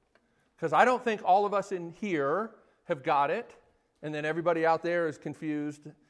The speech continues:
No, I think these are questions we all need to examine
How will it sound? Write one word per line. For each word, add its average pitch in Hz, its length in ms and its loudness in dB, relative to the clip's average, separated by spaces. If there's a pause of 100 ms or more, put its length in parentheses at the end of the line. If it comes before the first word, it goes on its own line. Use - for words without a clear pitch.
(140)
No, 127 200 -6
I 113 80 -4
think 175 320 -10
these 151 220 -6
are 143 60 -10
questions 139 500 -10
we 135 120 -12
all 131 180 -4
need 110 420 -16 (560)
to 135 100 -8
examine 117 560 -12